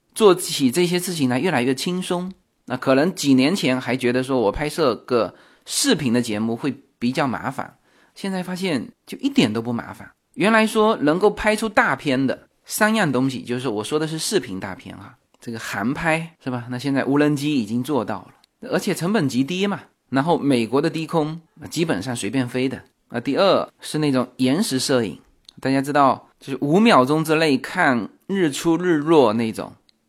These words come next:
它就是用单反就一帧一帧的把它拍下来，然后把它合成一个视频，是吧？那现在不仅是单反能做到了，你手持一个手机，呃，都可以把它做到。呃，当然你手机可能就拍不了日出日落哈，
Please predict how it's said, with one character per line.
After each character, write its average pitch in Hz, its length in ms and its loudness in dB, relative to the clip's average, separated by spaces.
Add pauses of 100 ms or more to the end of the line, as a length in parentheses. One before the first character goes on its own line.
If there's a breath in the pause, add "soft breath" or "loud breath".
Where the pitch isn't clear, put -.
它 - 80 -6
就 139 120 -4
是 127 300 -4 (180)
用 131 260 2
单 143 260 0
反 147 320 -4
就 - 120 -20
一 160 80 -10
帧 160 280 -2
一 151 60 -4
帧 151 180 -4
的 151 80 -2
把 107 100 -4
它 98 80 -8
拍 - 240 -6
下 143 140 -6
来， - 160 -14 (120)
然 127 120 2
后 170 100 8
把 135 140 4
它 135 300 4
合 139 320 -2
成 147 180 2
一 131 60 4
个 135 100 2
视 135 160 -2
频， 107 220 -10 (240)
是 - 40 -8
吧？ 160 120 0
那 175 80 -2
现 220 180 2
在 214 100 4
不 226 140 0
仅 156 240 -2
是 151 80 -2
单 226 240 4
反 175 160 4
能 95 160 -4
做 107 160 -2
到 87 220 -4
了， - 200 -14
你 151 140 -4
手 117 380 0
持 151 400 0
一 196 80 0
个 156 480 4 (260)
手 104 300 -2
机， 196 420 -4 (140)
呃， - 120 -8
都 214 140 -2
可 226 180 -6
以 98 60 -4
把 87 100 -10
它 87 120 -12
做 82 180 -10
到。 - 180 -18 (580)
呃， 117 100 -8
当 160 100 2
然 135 180 4
你 107 280 -2 (160)
手 113 240 -6
机 180 180 -4
可 - 100 -4
能 110 120 0
就 131 80 0
拍 156 240 -4
不 170 80 -4
了 104 160 0
日 143 120 -4
出 160 160 -6
日 170 180 0
落 151 300 4
哈， - 220 -8